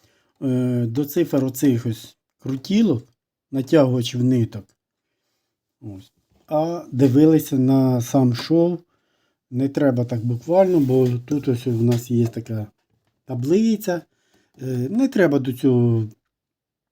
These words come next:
прив'язуватись. Ось. Бо рі-, бо нитки бувають різні. Е, рекомендую використовувати конусні, ну, катушки. Ось.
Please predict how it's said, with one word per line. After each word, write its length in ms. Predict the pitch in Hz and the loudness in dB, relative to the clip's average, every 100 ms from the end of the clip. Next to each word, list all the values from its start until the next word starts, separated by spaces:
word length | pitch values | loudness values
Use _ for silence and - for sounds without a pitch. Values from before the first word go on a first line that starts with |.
| _ - - | _ -20 -10
прив'язуватись. 920 | 131 139 143 123 104 101 98 - - _ _ _ | -2 4 4 4 0 -10 -14 -20 -20 _ _ _
Ось. 300 | 117 98 _ _ _ _ | -16 -16 _ _ _ _
Бо 120 | 131 143 | -2 -2
рі-, 120 | - | -2
бо 340 | 143 143 143 139 | 2 6 6 6
нитки 360 | 180 214 - | 4 2 0
бувають 520 | 127 123 143 156 139 127 | 0 2 4 4 4 2
різні. 480 | 113 107 107 98 - _ _ _ _ _ - | 0 0 -4 -8 -12 _ _ _ _ _ -10
Е, 260 | 131 131 139 | -6 -2 -2
рекомендую 640 | 165 - 202 185 175 143 | -2 -2 0 0 0 -2
використовувати 760 | 143 156 143 143 156 123 120 - | 0 0 -2 -2 -2 0 -2 -4
конусні, 580 | 165 131 120 135 123 120 - _ - - | -4 -2 -4 -4 -6 -6 -14 _ -20 -8
ну, 220 | 180 120 | -4 -4
катушки. 580 | 117 156 - 247 - 123 113 _ _ - - _ _ _ _ _ | -4 -10 -8 -10 -10 -16 -16 _ _ -20 -20 _ _ _ _ _
Ось. 320 | 127 107 117 | -20 -20 -20